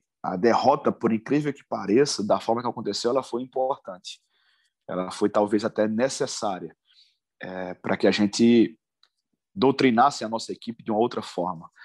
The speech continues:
para que a gente pudesse ter a clara evidência de que não adianta apenas só entrar em campo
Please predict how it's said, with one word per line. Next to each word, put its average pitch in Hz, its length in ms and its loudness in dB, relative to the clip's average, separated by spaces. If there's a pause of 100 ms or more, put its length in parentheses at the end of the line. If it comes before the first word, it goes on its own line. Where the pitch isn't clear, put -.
(500)
para - 100 -12
que 85 100 -8
a 87 60 -2
gente 95 220 -6
pudesse 107 520 4
ter 110 300 4 (240)
a - 100 -10
clara 107 240 0
evidência 107 460 -4
de 110 140 -8
que 107 500 0 (300)
não 110 260 0
adianta 113 380 0
apenas 107 300 -6
só - 140 -6
entrar 110 360 -2
em 104 80 -4
campo - 400 -8